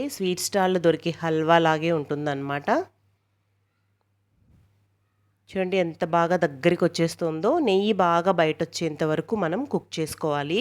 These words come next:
దీన్ని ఎప్పుడు హల్వా అనేది ప్యాన్ నుంచి చూడండి ఈ విధంగా సపరేట్ అయిపోవాలి, ఏమాత్రం అంటుకోకుండా. నేను తక్కువ నెయ్యే యూజ్ చేసినప్పటికీ మొత్తం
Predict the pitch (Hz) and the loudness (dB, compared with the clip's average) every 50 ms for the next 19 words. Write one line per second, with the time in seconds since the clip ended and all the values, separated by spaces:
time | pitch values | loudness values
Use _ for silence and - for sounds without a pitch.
0 | 320 285 180 165 156 147 156 170 185 254 240 - - - 185 185 208 202 175 160 | 0 0 0 -2 -2 -2 0 0 0 0 0 -2 -4 -4 -4 -2 -2 -2 -2 -2
1 | 147 147 151 156 165 156 151 147 147 147 147 147 190 247 339 381 381 - - - | 0 0 0 0 -2 -2 0 -2 -2 -4 -2 -2 0 0 0 0 -2 -6 -12 -20
2 | - _ _ _ - 185 180 180 185 208 202 180 165 156 147 - - 226 277 381 | -20 _ _ _ -6 -4 -2 0 0 0 0 0 -2 -2 -6 -6 -4 -2 -2 -2
3 | 403 - _ _ _ _ _ _ - - 175 165 165 165 165 160 156 160 165 190 | -2 -4 _ _ _ _ _ _ -4 -2 -2 -2 -2 -2 -2 -2 -2 0 -2 -2
4 | - - 180 151 - 175 185 190 185 175 147 143 135 - 147 147 143 147 147 151 | -2 -2 -2 0 2 4 4 4 4 4 2 0 0 -2 -2 -2 -2 -2 -2 -2
5 | 151 151 160 156 151 156 151 - 175 180 170 151 147 143 - 135 - 160 147 - | -2 -2 0 -2 -2 -2 -2 -4 -4 -4 -4 -6 -6 -8 -8 -6 -6 -6 -6 -4
6 | - 143 139 - 170 226 359 370 - _ _ _ _ _ _ _ _ _ _ _ | -6 -6 -2 0 2 2 2 0 -6 _ _ _ _ _ _ _ _ _ _ _
7 | _ _ _ _ _ _ _ _ _ _ _ _ _ _ _ 190 190 185 185 190 | _ _ _ _ _ _ _ _ _ _ _ _ _ _ _ -2 0 0 0 0
8 | 190 - 170 - - _ _ - - 208 214 196 190 180 175 175 180 180 175 165 | -2 -2 -4 -4 -6 _ _ 0 2 2 4 4 2 2 2 2 2 2 0 0
9 | 165 160 - - 165 156 147 - 165 156 143 - 165 160 175 - 294 392 440 - | -2 -4 -4 -4 -4 -4 -4 -4 -6 -10 -8 -8 -8 -10 -6 -4 -2 -2 -2 -4
10 | _ _ _ _ _ _ _ _ - 170 165 - _ _ _ 214 208 | _ _ _ _ _ _ _ _ -8 -8 -8 -8 _ _ _ -4 -2